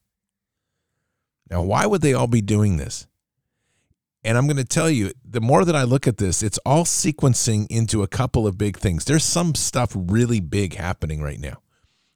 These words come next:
and it's beyond our view. We're starting to piece together that something big's happening. Yesterday, Boeing announced that they were gonna, they weren't gonna import, I believe it was titanium anymore from Russia. I don't know if you've checked the titanium market lately,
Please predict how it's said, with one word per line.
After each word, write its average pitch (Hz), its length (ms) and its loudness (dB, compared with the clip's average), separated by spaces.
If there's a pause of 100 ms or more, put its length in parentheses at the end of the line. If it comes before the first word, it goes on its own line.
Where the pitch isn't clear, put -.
and 104 120 -4
it's 98 140 -2
beyond 117 460 0
our 127 160 2
view. 82 400 -4 (720)
We're - 80 -12
starting 135 340 4
to 110 100 0
piece - 380 0
together 101 460 0
that 85 120 -4
something 101 440 -2
big's 95 300 -2
happening. 87 380 -4
Yesterday, 101 400 0
Boeing 95 400 2
announced 87 340 -2
that 80 100 -4
they 90 100 0
were 92 80 0
gonna, 82 300 -4 (200)
they 95 80 -6
weren't 101 200 0
gonna 92 180 0
import, 90 640 -2
I - 500 -20
believe 98 180 0
it - 20 0
was 85 140 -2
titanium 95 720 0
anymore 85 280 0
from 85 220 -4
Russia. 101 260 0
I 98 60 0
don't 123 120 0
know 113 40 2
if - 160 -2
you've 95 140 -4
checked - 320 -4
the 107 80 -4
titanium 92 640 -2
market 82 340 -2
lately, 82 340 -4